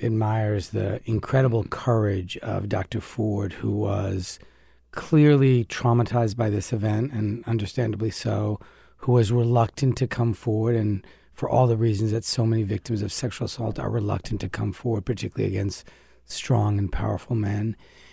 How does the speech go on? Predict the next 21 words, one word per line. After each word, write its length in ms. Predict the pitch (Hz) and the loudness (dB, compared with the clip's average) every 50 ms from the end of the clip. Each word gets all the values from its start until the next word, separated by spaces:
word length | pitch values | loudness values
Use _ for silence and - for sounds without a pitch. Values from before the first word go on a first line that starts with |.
| - _ _ _ - | -20 _ _ _ -2
And 480 | - 131 135 135 135 139 139 143 151 - | 2 4 4 6 6 6 4 2 2 0
I 100 | - 123 | -4 -2
thought 180 | - - 165 - | 0 0 0 0
she 160 | - - 170 | 0 0 2
was 80 | 156 147 | 2 2
a 80 | 147 | 2
very 320 | 123 113 127 131 131 131 123 | 2 2 4 4 4 4 4
credible 420 | 127 - - 117 104 95 113 110 | 2 0 -2 -2 0 0 -2 -2
witness 380 | 104 - - 95 92 90 - - | -2 -4 -4 -6 -8 -8 -4 -2
with 200 | 131 113 - - | -2 0 2 2
no, 520 | 135 131 131 139 143 147 151 151 151 - - | 4 4 6 6 6 6 6 6 4 4 4
I 20 | 160 | 4
mean, 140 | 156 139 | 4 4
people 180 | 123 180 202 190 | 4 4 2 2
should 180 | 156 - 160 139 | 2 2 2 4
remember 360 | 139 135 135 131 131 123 117 | 6 6 6 6 6 4 4
she 220 | - - - 123 | 2 0 -2 -4
passed 640 | - - - - - - 139 156 160 156 - - - | -4 -4 -4 -4 -2 0 0 0 0 0 -2 -4 -6
a 40 | 180 | -6
polygraph 640 | 151 - - 143 123 123 131 113 113 110 104 95 | -4 -4 -2 0 2 2 0 0 -2 -2 -2 -4
exam. 520 | 113 110 95 95 107 101 98 98 98 104 | -4 -4 -4 -4 -4 -4 -4 -4 -6 -8